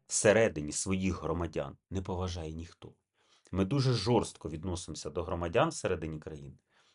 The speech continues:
але при цьому намагаємось вислужитися перед будь-яким західним чиновником і вирішить всі його хотілки. Хоча це не обов'язково.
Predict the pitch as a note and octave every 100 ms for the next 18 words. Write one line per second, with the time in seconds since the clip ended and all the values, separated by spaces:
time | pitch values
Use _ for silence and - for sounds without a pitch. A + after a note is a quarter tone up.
0 | _ F2+ F#2 E2+ E2+ - D3+ - D#2 _
1 | _ E2+ F#2 F#2+ A2+ F#2+ E2+ - _ _
2 | _ - F#2+ C#3 - F#2 F2 E2+ - F2
3 | - F#2+ F#2 F2+ - _ F2+ A2+ A#2 E2+
4 | D2+ D2 D2 F#2+ - D2+ D#2 C#2+ - -
5 | E2+ D#2+ B1+ C2+ - - _ _ _ _
6 | _ _ G#2 F#2 E2+ - _ - G#2 F#2+
7 | - E2 - - - C3 D#3 G2 D#2 F#2+
8 | A2+ - _ - - F2+ D2+ C2 C2+ -
9 | _ _ _ _ F#2 - D2+ - _ _
10 | _ _ _ - F2+ D#2+ F2 G2+ G#2+ -
11 | - A#1+ -